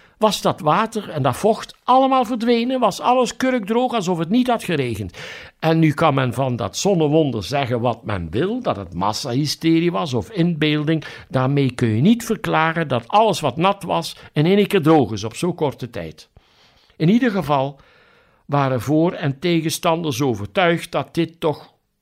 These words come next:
adembenevend was. En zelfs een schrijver van een atheïstische krant, die zijn verslag schrijft, die wordt door zijn baas ontslagen, omdat die baas niet wil geloven dat dit echt is. Terwijl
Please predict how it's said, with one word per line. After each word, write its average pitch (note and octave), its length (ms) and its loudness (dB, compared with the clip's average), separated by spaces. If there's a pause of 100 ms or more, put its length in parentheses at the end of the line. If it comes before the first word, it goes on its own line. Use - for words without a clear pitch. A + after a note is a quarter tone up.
(160)
adembenevend D3 1000 -4
was. F#2 300 -12
En B2 200 -8
zelfs B2 540 -2 (380)
een A#2 140 -4
schrijver D#3+ 720 2 (440)
van C3 220 -8
een B2 80 -4
atheïstische C#3 800 -6
krant, G3 500 0 (480)
die D#3 160 0
zijn C3+ 160 0
verslag E3 440 -2
schrijft, D#3 400 -2
die D#3+ 120 0
wordt C#3 180 2
door A#2+ 80 0
zijn G#2+ 180 0
baas C#3+ 440 0
ontslagen, D3+ 800 0
omdat C#3 340 -2
die C3 100 -2
baas C3+ 400 -2
niet F#3+ 320 4
wil E3 260 -4
geloven B2 500 -4
dat B2 160 -6
dit C#3 160 -6
echt E3+ 280 -4
is. - 160 -6
Terwijl C3 340 -6